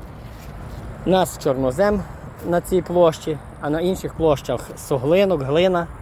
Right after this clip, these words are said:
піщаники. Вже як є, так є.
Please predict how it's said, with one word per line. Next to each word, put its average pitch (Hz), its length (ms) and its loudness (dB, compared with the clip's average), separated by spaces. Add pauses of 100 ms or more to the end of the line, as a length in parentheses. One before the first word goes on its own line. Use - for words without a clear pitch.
(360)
піщаники. 170 760 2 (1120)
Вже 220 220 6
як 185 180 2
є, 170 120 2
так - 260 -6
є. 107 100 -4